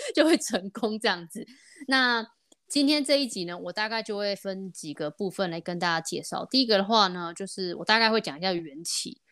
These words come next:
那第二个呢，跟第三个就是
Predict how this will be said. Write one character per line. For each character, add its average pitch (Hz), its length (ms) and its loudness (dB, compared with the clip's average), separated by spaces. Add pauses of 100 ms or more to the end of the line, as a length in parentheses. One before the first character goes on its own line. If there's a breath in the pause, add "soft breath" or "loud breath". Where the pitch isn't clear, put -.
(140)
那 208 380 2 (220)
第 262 180 2
二 202 120 2
个 185 160 -6
呢， 175 120 -8
跟 196 160 -8
第 208 140 -8
三 170 180 -6
个 160 140 -8
就 180 140 -6
是 175 360 -4